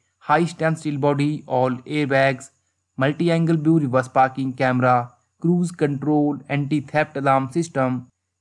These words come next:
इलेक्ट्रॉनिक स्टेबिलिटी प्रोग्राम, कॉर्नर स्टेबिलिटी कंट्रोल, हिल लॉन्च असिस्टेंट, डाउनहिल कंट्रोल, टायर प्रेशर मॉनिटरिंग सिस्टम जैसे शानदार और प्रीमियम सेफ्टी फीचर के साथ आएगी।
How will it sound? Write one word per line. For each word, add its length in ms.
इलेक्ट्रॉनिक 520
स्टेबिलिटी 400
प्रोग्राम, 580
कॉर्नर 260
स्टेबिलिटी 400
कंट्रोल, 600
हिल 260
लॉन्च 320
असिस्टेंट, 640
डाउनहिल 440
कंट्रोल, 580
टायर 220
प्रेशर 340
मॉनिटरिंग 520
सिस्टम 480
जैसे 320
शानदार 540
और 200
प्रीमियम 440
सेफ्टी 340
फीचर 360
के 160
साथ 300
आएगी। 480